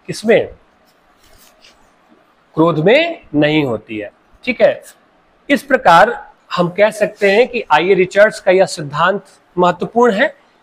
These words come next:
जिसके अपने विरोधाभास है। विरोधाभास इसलिए कि आनंद को, रस उत्पत्ति को ये महत्वपूर्ण नहीं मानते, और जाहिर सी बात है संप्रेषण होगा तो रसानुभूति होगी, होगी ही होगी। लेकिन चूंकि मनोविज्ञान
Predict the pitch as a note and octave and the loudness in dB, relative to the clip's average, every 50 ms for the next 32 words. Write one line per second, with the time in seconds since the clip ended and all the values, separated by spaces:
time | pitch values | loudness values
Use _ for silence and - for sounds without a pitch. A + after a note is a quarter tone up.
0 | _ D3 F3 F3 - - F#3+ F3+ F#3 G3 G#3 G3+ F3 F#3+ F#3 F#3+ F#3 E3+ E3+ E3 | _ -6 -6 -4 0 0 0 0 0 0 0 2 2 4 4 4 4 2 2 2
1 | D#3 D#3+ F3+ G#3 G#3 - A3+ G#3 G3+ G3+ G3+ G3+ G3+ G3 G3+ G#3 G#3 - A3+ - | 4 4 4 4 4 2 0 2 4 4 6 6 6 6 6 4 4 0 -6 -6
2 | - B3 B3+ B3+ C#4 D4 - A#3 G#3 - G3+ G3 G3+ G#3 A#3+ B3 B3 B3 - - | -2 0 2 2 0 0 -6 -12 -2 4 6 6 6 6 4 2 0 -2 0 2
3 | A#3 A3 G3 A3+ A3+ A3+ A#3 A#3 - _ A3 G3+ - _ B3 A3 - A3+ A#3+ C#4 | 2 4 6 4 2 2 -2 -10 -4 _ -2 -2 -2 _ -10 -4 0 2 2 2
4 | D#4+ - - - _ _ _ _ _ F3+ G3+ G3+ G#3+ G3+ G3+ G3+ F#3+ - B3 D4+ | 0 -2 -6 -16 _ _ _ _ _ 0 4 4 4 4 4 0 -2 2 4 4
5 | E4+ E4+ E4 - - _ _ F3 F#3+ A#3 A#3 B3 A#3+ G3 E3 C#3+ C#3+ D3+ F#3+ G3 | 4 2 0 -4 -12 _ _ 0 2 2 4 2 2 2 2 0 0 2 2 2
6 | G3 F#3+ E3+ G3 G3+ G#3 C4 B3+ G3+ C4 A3 A#3 A#3 A3+ B3 A#3+ - - A3+ A3+ | 2 4 4 4 4 4 4 0 -2 -2 0 0 2 2 0 -4 -2 -2 -2 -2
7 | A3+ A#3 G#3 - A#3 B3 A#3 A3+ A3 A#3+ - - G#3 G#3+ F#3+ - G#3 G#3 G#3 G3 | -2 -4 -4 0 0 0 2 4 4 2 2 2 0 -2 2 2 0 0 0 -2
8 | E3+ F#3 F3+ - C#4+ D#4 D#4+ D#4+ D#4 - _ _ _ _ - G#3 G#3+ D#3+ C3+ A2+ | -4 -4 -2 0 0 0 0 0 -4 -10 _ _ _ _ 0 0 0 0 -2 -8
9 | G#2 - _ - F3 A3 G#3 C4+ B3+ A3+ F3+ C#3+ C3+ D3+ E3+ G3+ B3+ D#4+ D#4 D#4+ | -12 -12 _ -2 -2 0 0 0 0 0 0 0 -2 -2 0 0 0 0 0 0
10 | G#3+ F3+ G#3 C#4 - _ _ _ _ _ _ _ - C#4+ C#4+ - D#4+ E4 E4 D#4+ | -2 -4 -4 -4 -10 _ _ _ _ _ _ _ -6 -4 -2 0 0 0 0 -4
11 | - - _ _ _ _ _ _ _ _ _ D3 D#3 F3 G#3+ A#3+ B3+ B3 G#3 A#3+ | -8 -14 _ _ _ _ _ _ _ _ _ 0 4 4 6 6 4 4 2 0
12 | F3+ E3 D3 D3+ F#3 A3+ C4 D#4 E4 E4 E4+ E4+ | 0 0 2 4 6 8 8 6 6 4 2 0